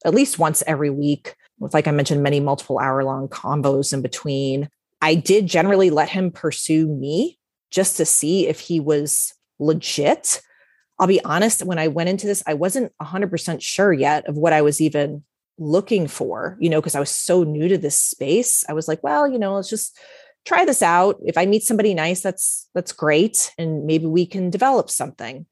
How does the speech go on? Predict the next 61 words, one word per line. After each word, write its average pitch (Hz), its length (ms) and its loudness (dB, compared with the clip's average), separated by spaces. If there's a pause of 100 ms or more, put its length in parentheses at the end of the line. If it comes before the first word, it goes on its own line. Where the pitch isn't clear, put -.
(440)
Uh, 143 220 2 (180)
before 175 240 2
I 202 40 2
go 208 60 4
any 196 120 2
further, 226 280 4
I 170 100 2
will 180 180 4
tell 190 160 -2
you 165 120 2
now, 180 540 2 (100)
I 165 60 -4
think 160 140 -6
that's 160 160 -4
a 147 40 -8
bad 147 180 2
idea. 143 440 0
<laughs> 151 40 -8
I 226 200 2
think 196 160 2
when 170 120 0
you 156 100 0
go 196 160 2
into 202 160 0
these 180 180 2
online 160 360 -4
dating 196 280 2
sites, 175 500 -2 (360)
you 185 100 -2
should 202 120 2
have 185 140 4
a 175 40 -2
good 160 140 0
idea 143 600 -2
of 139 140 -4
what 147 240 -2
you 147 60 2
actually 139 420 -2
want, 185 480 2 (480)
uh, 147 260 4
or 160 140 2
else 151 220 0
your 151 100 -2
results 139 420 -4
are 151 80 -2
probably 131 360 -6
not 139 280 -6
gonna 180 140 -2
be 185 140 4
that 196 220 0
great. - 380 -10 (220)
Uh, - 60 -2
but 160 220 0
I 175 160 4
did 208 220 2
not 185 220 2
know 151 160 0
that 147 320 0
at 131 220 -12
the 120 80 -16
time. - 220 -14